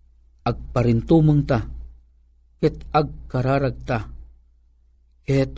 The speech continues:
umanges ta, iti nauneg iti saklang ti Apo. Ket kasarita ta isuna, nga ikan na ta,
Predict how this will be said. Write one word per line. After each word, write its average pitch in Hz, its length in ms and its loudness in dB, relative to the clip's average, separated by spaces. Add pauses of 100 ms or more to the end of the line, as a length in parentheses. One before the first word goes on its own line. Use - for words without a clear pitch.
(140)
umanges 151 720 2
ta, 170 240 -2 (800)
iti 180 240 2
nauneg 156 720 2 (680)
iti 165 240 2
saklang 165 880 0
ti - 160 -2
Apo. 131 480 -4 (800)
Ket - 320 -2
kasarita 208 680 0
ta 202 120 0
isuna, 143 480 -2 (800)
nga 165 160 2
ikan 156 640 -2
na 131 80 -4
ta, 139 320 -2